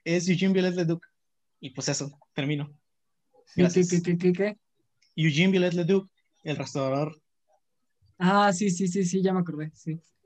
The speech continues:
Speaker 1: Sí, pi-, que curiosamente, eh,
Speaker 2: <laughs>
Speaker 1: bueno, nada, nada,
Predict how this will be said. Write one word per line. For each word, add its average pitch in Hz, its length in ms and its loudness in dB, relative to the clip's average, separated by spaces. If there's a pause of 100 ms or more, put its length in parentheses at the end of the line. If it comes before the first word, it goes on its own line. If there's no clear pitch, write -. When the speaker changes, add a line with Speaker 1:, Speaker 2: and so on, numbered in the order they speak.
Speaker 1:
Sí, 143 100 -4
pi-, 127 220 -10 (440)
que 131 220 -4
curiosamente, 156 800 -2 (480)
eh, 175 260 -8
Speaker 2:
<laughs> 180 60 -2
Speaker 1:
bueno, 175 260 -2
nada, 151 240 0
nada, 123 280 -8